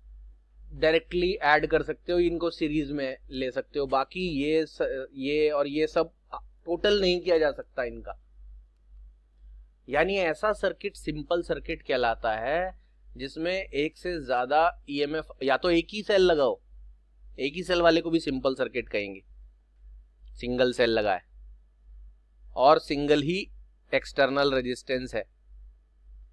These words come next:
और उसका खुद का इंटरनल रेजिस्टेंस है, ये है, ये सिंपल सर्किट कहलाएगा। या फिर एक से ज्यादा सेल अगर लगे हों तो वो सारे सेल्स इस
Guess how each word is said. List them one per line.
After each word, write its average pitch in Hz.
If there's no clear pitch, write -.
और 131
उसका 143
खुद 139
का 143
इंटरनल 135
रेजिस्टेंस 123
है, 127
ये 113
है, 98
ये 156
सिंपल 180
सर्किट 170
कहलाएगा। 110
या 139
फिर 208
एक 165
से 202
ज्यादा 165
सेल 175
अगर 175
लगे 156
हों 156
तो 165
वो 190
सारे 180
सेल्स 175
इस 165